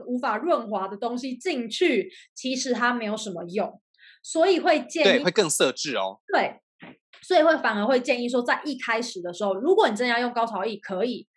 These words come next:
Speaker 1: 但是一开始的时候，我们先用普通版本、很水，很水的版本，先润滑过之后呢，你再用比较粘稠的高潮液，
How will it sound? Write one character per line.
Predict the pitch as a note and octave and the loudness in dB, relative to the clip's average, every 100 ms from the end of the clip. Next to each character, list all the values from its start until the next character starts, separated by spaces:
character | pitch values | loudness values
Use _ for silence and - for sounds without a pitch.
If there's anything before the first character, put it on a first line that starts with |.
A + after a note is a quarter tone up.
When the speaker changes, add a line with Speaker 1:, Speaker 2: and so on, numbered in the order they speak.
| _ | _
Speaker 1:
但 | D#4+ | -2
是 | E4+ - | 0 0
一 | F#4+ | 0
开 | F#4 E4+ | 4 2
始 | E4 | 2
的 | A3+ | 0
时 | G3+ A#3 | 0 2
候， | C#4+ | 2
我 | G#3+ | 2
们 | G3 | 0
先 | B3+ | -2
用 | C#4+ - | -2 -4
普 | B3+ G3+ F3+ | -4 -2 -2
通 | A#3+ B3+ B3+ | -4 -4 -2
版 | G3+ G3+ | -2 -2
本、 | G#3 - - _ | -6 -8 -18 _
很 | - A#3+ C#4+ | 0 2 2
水， | - A#3 | 0 0
很 | G#3+ G#3 | 0 -4
水 | G#3 A#3+ | -2 -2
的 | G3+ | -2
版 | G3+ G3 G3+ | -2 -2 -4
本， | G#3+ F#3+ | -6 -6
先 | - C#4 E4+ | -2 -2 2
润 | G4 A#3 | 2 0
滑 | G#3 G3 | 0 -2
过 | - D4+ A#3+ | -2 0 0
之 | G3+ A3+ | -2 -8
后 | B3 A#3+ G#3 | -4 -2 -2
呢， | G3+ | -6
你 | G3 F3+ | -8 -10
再 | - B3+ A3 | -2 0 0
用 | A#3+ A#3 | 0 -2
比 | G3+ | -2
较 | G3 A3+ | -2 -2
粘 | G#3+ G3+ | -2 -4
稠 | G3+ G3+ | -4 -4
的 | F#3+ | -4
高 | F#3+ A#3+ | -4 -4
潮 | B3+ G3+ G#3 | -2 -2 -2
液， | G#3 | -6